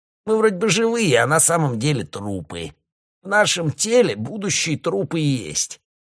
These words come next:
Так и ходят все трупами. Конечно, ты скажешь, чего в этом хорошего? Да ничего нет хорошего, но факт.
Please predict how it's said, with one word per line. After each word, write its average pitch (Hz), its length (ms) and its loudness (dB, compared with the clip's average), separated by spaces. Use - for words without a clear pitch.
Так 196 280 -2
и 165 80 -6
ходят 113 460 -6
все - 280 -6
трупами. 62 720 -14
Конечно, 170 440 -6
ты 156 120 -8
скажешь, 151 460 -2
чего 151 340 -4
в - 20 -4
этом 135 220 -6
хорошего? 156 760 -4
Да 185 160 -18
ничего 226 500 -8
нет 196 220 -10
хорошего, - 580 -12
но 151 160 -14
факт. - 540 -6